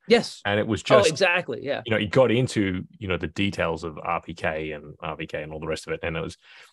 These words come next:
Speaker 2: you know, really, really fascinating talk. Um, so maybe we'll get into that in a second, but just to take one, maybe one step back so we can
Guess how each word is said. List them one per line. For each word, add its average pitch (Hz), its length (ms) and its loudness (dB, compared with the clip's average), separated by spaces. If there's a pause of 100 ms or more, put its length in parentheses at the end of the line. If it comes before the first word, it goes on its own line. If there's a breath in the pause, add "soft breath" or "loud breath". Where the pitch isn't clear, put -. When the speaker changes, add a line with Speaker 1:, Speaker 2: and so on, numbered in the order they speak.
(120)
Speaker 2:
you 107 100 0
know, 92 160 4 (320)
really, 123 280 2
really 101 240 2
fascinating 82 580 -4
talk. 87 400 -2 (380)
Um, 107 380 0 (600)
so - 220 0 (220)
maybe 143 360 4
we'll 139 140 4
get 113 160 6
into 123 180 0
that 107 160 4
in 98 80 -2
a 90 40 -2
second, 117 380 0
but 110 100 -2
just 214 200 -4
to 254 60 -2
take - 260 0
one, 110 160 -2
maybe 107 180 2
one 101 220 2
step 87 320 0
back 90 260 -2
so - 100 -6
we 85 100 -6
can 85 200 -10